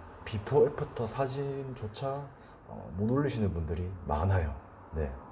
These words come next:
뭐 울산뿐만 아니고 전국적으로 엄청 많습니다. 내 지역에 그런 사람들이 많으면은, 어, 예비 창업주들은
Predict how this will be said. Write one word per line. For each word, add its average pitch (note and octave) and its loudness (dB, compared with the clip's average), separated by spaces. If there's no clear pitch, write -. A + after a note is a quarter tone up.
뭐 - -4
울산뿐만 C3+ 0
아니고 E2 -2
전국적으로 G2+ -2
엄청 D#2+ -6
많습니다. D#2+ 0
내 G2+ 8
지역에 A2 4
그런 A#2+ 2
사람들이 B2+ 0
많으면은, F#2 2
어, - -14
예비 F#2+ 2
창업주들은 E2+ -4